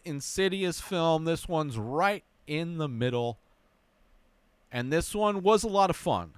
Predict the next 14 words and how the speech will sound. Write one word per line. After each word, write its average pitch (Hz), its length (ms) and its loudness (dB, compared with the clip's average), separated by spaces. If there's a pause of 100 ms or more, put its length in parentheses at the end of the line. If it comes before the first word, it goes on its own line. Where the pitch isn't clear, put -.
(120)
This 147 300 -4
one 185 340 4 (120)
is, 156 640 0
it 135 200 -4
took - 400 -2 (320)
what 160 400 0
the 131 460 -4
film 165 500 -4
before 160 560 -2
it 120 160 -4
did 123 420 -2 (600)
and 117 580 -2 (800)
made 131 360 -2
it 98 120 -8